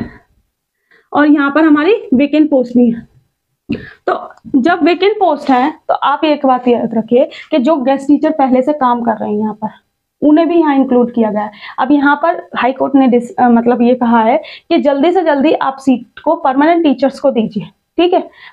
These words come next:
Permanent teachers को दीजिए, plus जो guest teacher का एक, क्योंकि कई guest teacher काफी लंबे समय से काम कर रहे हैं, ठीक है, तो main इस पे focus किया गया था कि guest teacher को किस तरीके से permanent किया जाए,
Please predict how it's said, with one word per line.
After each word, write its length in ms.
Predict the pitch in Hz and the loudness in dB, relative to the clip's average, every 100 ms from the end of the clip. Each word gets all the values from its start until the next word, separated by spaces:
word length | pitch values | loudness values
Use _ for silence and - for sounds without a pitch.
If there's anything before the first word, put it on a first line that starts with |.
| - | -4
Permanent 380 | 277 311 359 | 0 2 2
teachers 340 | 349 330 330 320 | 2 2 0 0
को 100 | 339 | 2
दीजिए, 240 | 320 294 | 2 2
plus 360 | 359 320 359 381 - - | 0 0 0 -2 -12 -4
जो 140 | 220 339 | 0 0
guest 280 | 269 320 320 | 2 0 0
teacher 260 | 339 339 | 0 0
का 120 | 339 | 0
एक, 220 | 330 330 339 339 339 - _ _ _ _ _ _ - | 0 0 0 0 -2 -18 _ _ _ _ _ _ -20
क्योंकि 300 | - 294 339 330 | -6 -2 -2 0
कई 200 | 330 349 | 0 0
guest 260 | 269 294 | -2 -2
teacher 280 | 277 269 320 | 0 0 -2
काफी 280 | 311 269 349 | -2 0 0
लंबे 260 | 320 262 269 | 2 0 2
समय 220 | 269 262 | 2 2
से 120 | 262 | 0
काम 220 | 262 240 | -2 -2
कर 140 | 220 220 | -2 -4
रहे 120 | 208 | -4
हैं, 80 | 208 _ _ - | -8 _ _ -4
ठीक 120 | 349 | -2
है, 100 | - - - | -4 -8 -4
तो 80 | 349 | 0
main 360 | 302 330 392 - | 2 2 0 0
इस 160 | 302 - | -4 -2
पे 120 | 359 | -2
focus 340 | 359 330 330 | 0 -2 -2
किया 160 | 311 285 | 0 2
गया 160 | 262 | 0
था 100 | 262 | 0
कि 140 | 370 381 | 0 0
guest 260 | 277 277 285 | 0 0 0
teacher 260 | 302 311 | 0 0
को 100 | 320 | 0
किस 160 | 349 339 | -2 0
तरीके 260 | 277 269 | 0 2
से 100 | 269 | 0
permanent 480 | 339 285 262 254 254 | 0 0 2 4 2
किया 180 | 247 226 | 0 -2
जाए, 180 | 220 226 | 0 -4